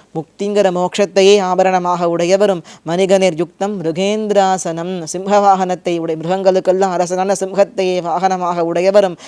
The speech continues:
முக்தாங்கம், முக்தியினுடைய இருப்பிடமா பிரகாசிக்கக்கூடியவரும் சுர சித்தி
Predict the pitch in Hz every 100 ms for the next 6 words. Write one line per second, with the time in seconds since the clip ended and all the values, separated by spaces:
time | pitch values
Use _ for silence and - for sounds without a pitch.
0 | 220 - 165 - - 185 190 208 208 196
1 | - - 170 170 - 226 214 202 190 196
2 | 208 202 196 175 165 180 196 190 180 151
3 | 175 180 190 196 170 - - 170 175 196
4 | 226 _ _ _ - - 170 156 160 180
5 | 226